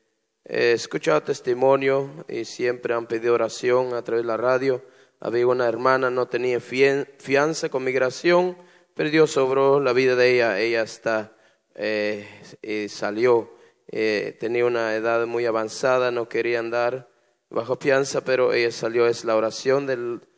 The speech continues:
todos a nosotros, amados hermanos. Hay más ora-, hay más peticiones, pero en esta hora vamos a leer en el nombre del Padre, del Hijo y del Espíritu Santo. Dice,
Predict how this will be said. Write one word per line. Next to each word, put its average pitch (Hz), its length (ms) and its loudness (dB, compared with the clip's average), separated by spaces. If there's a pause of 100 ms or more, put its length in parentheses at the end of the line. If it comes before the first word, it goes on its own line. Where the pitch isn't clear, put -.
(220)
todos 147 680 4
a 117 320 2
nosotros, 120 460 0
amados 120 320 -2
hermanos. 127 600 0 (280)
Hay 117 160 -2
más 120 240 -4
ora-, 113 300 -2
hay 123 200 2
más 139 240 0
peticiones, 139 840 2 (240)
pero 127 120 -4
en 135 80 0
esta 139 240 -2
hora 127 140 4
vamos 127 340 0
a 127 40 -2
leer 151 880 0
en 117 220 -6
el 117 100 -4
nombre 127 240 0
del 117 120 0
Padre, 151 480 2
del 139 180 0
Hijo 135 180 0
y - 20 4
del 127 60 4
Espíritu 127 500 0
Santo. 160 640 0
Dice, 143 640 -4